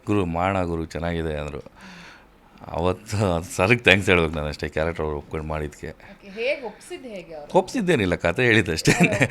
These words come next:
Speaker 1: <laughs> ಅವರೇ ಒಪ್ಕೊಂಡ್ರು
Speaker 2: ನೀವು
Speaker 1: ಅಂತ.
Speaker 2: ಕಂಡಂತೆ ಅಜಯ್ ರಾವ್ ಸರ್?
Speaker 1: ನಾನು ಕಂಡಂತೆ ಅಜಯ್ ರಾವ್ ಸರ್, ಏ-, ಹೆಂಗೆ ಹೇಳಿ ನಾನು ಅವ್ರ ಬಗ್ಗೆ? ಆಮ್, ಪ್ಯೂರ್ ಆರ್ಟ್, ಪ್ಯೂರ್ ಒಂಥರ, ಆ, is like gold,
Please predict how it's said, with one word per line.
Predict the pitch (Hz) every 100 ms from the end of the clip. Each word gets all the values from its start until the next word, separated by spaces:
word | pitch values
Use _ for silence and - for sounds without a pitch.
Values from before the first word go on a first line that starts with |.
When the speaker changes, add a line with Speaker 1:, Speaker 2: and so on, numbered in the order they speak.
| -
Speaker 1:
<laughs> | - -
ಅವರೇ | 123 131 117
ಒಪ್ಕೊಂಡ್ರು | 101 - 92 87
Speaker 2:
ನೀವು | 82 87
Speaker 1:
ಅಂತ. |
Speaker 2:
ಕಂಡಂತೆ | - 226 226
ಅಜಯ್ | 180 196
ರಾವ್ | 175 -
ಸರ್? | 170 120 _ _ _ -
Speaker 1:
ನಾನು | 80 90 95
ಕಂಡಂತೆ | 90 95 104 110 110
ಅಜಯ್ | 110 113
ರಾವ್ | 113
ಸರ್, | 113 113 120 117 - - - -
ಏ-, | 113 107 104
ಹೆಂಗೆ | 104 110 101
ಹೇಳಿ | 90 90
ನಾನು | 104 117
ಅವ್ರ | 117
ಬಗ್ಗೆ? | 110 104 110 117 - - 90 - - _ -
ಆಮ್, | - 90 90 92 95 85 - - _ - - _
ಪ್ಯೂರ್ | 127 131 131 123
ಆರ್ಟ್, | 101 101 98 - _ - _ - _ _
ಪ್ಯೂರ್ | - 110
ಒಂಥರ, | 104 104 104 95 90 87 85 - - - _ _ - -
ಆ, | 90 85 85 82 - - - -
is | 87
like | 85 85 -
gold, | 80 76